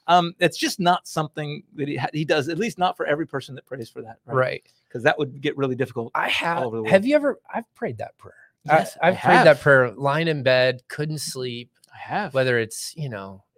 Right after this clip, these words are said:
Speaker 2: anx-, anxious or, um, even in the, you know, out in the wilderness, can't get comfortable,
Speaker 1: Oh, my
Speaker 2: hearing
Speaker 1: word.
Speaker 2: sounds,
Speaker 1: Oh,
Speaker 2: going,
Speaker 1: my word.
Speaker 2: "Okay." I've prayed that prayer,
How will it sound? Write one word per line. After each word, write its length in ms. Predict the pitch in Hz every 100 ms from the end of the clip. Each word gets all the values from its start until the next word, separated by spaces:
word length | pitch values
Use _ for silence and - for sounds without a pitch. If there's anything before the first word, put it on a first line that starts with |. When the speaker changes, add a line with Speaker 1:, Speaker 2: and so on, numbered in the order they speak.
| -
Speaker 2:
anx-, 300 | - - - -
anxious 1000 | 139 156 - 151 143 139 127 127 - -
or, 580 | 135 113 107 104 101 101 _ _ _ _ -
um, 500 | 120 110 104 57 - _ _ _ _ _ _ _ _ _ _
even 240 | 139 127 131
in 100 | 117
the, 120 | 107 -
you 120 | 127
know, 180 | 104 101 131
out 160 | 127
in 60 | 123
the 80 | 110
wilderness, 480 | 117 127 139 135
can't 260 | - 127 131
get 140 | 120
comfortable, 640 | - 127 127 131 127 127 127
Speaker 1:
Oh, 20 |
my 60 |
Speaker 2:
hearing 280 | 117 139 135
Speaker 1:
word. 40 | 107
Speaker 2:
sounds, 640 | 101 131 131 135 131 135
Speaker 1:
Oh, 40 | 127
Speaker 2:
going, 280 | 135 127
Speaker 1:
my 80 | 117
word. 80 | 131
Speaker 2:
"Okay." 160 | 127 117 _ _
I've 160 | 156 160
prayed 180 | 226 196
that 180 | 107 -
prayer, 280 | 104 -